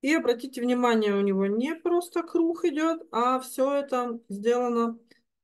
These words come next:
такими прядями волос. Поэтому мы прорисовываем наши пряди волос. У нас нету чёткой линии, у нас есть прядочки. Значит, верхние, которые от носика, они идут вверх,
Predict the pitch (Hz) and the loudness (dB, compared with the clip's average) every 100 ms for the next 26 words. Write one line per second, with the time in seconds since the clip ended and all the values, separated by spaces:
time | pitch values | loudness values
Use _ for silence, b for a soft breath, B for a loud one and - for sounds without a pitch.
0 | _ _ 208 - 240 226 226 240 240 226 | _ _ -14 -4 0 0 2 2 4 2
1 | 220 214 208 214 202 180 175 - - _ | 0 0 2 4 4 2 -2 -10 -20 _
2 | _ _ _ _ _ _ _ _ - 220 | _ _ _ _ _ _ _ _ -6 -4
3 | 220 214 214 220 208 202 196 - 254 269 | -2 -2 -2 0 0 0 0 0 0 2
4 | 247 214 202 202 214 196 226 214 196 190 | 2 2 0 -4 -4 -6 -2 0 0 0
5 | 185 180 185 202 320 - _ _ _ _ | 0 0 0 0 -2 -6 _ _ _ _
6 | _ _ _ _ _ _ _ _ _ _ | _ _ _ _ _ _ _ _ _ _
7 | _ _ _ _ _ _ _ _ _ _ | _ _ _ _ _ _ _ _ _ _
8 | _ _ _ _ _ _ _ 196 190 247 | _ _ _ _ _ _ _ -12 -8 -4
9 | 294 226 226 233 226 208 202 247 359 359 | -4 -6 -6 -4 -4 -6 -4 0 0 0
10 | 320 226 240 269 226 240 254 - _ _ | -2 0 -2 -4 -4 -4 -6 -16 _ _
11 | _ _ _ 247 214 190 180 - - 190 | _ _ _ 0 0 2 0 -4 -6 -2
12 | 190 208 196 262 233 233 - 196 202 196 | -2 -4 0 2 2 0 -6 -4 -4 0
13 | 208 196 185 202 233 220 214 - 190 196 | 2 2 0 2 2 2 -2 -2 0 2
14 | 185 185 190 220 262 349 - - | 2 0 0 2 2 0 -4 -16